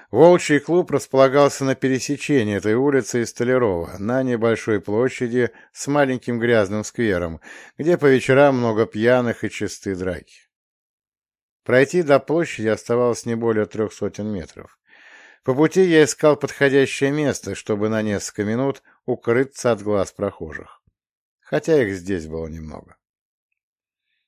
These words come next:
Не найдя ничего лучшего, я остановился между рекламной тумбой и газетным киоском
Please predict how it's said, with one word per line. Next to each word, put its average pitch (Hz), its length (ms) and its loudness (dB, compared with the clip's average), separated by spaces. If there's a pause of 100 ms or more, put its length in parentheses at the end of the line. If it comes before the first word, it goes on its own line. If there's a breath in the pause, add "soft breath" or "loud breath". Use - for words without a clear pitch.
Не 139 180 0
найдя 170 360 4
ничего 123 380 -2
лучшего, 127 480 0 (360 loud breath)
я 139 160 6
остановился 151 600 0
между 123 400 2
рекламной 117 560 2
тумбой 131 480 -2
и 120 180 -6
газетным 117 560 -2
киоском 85 640 -6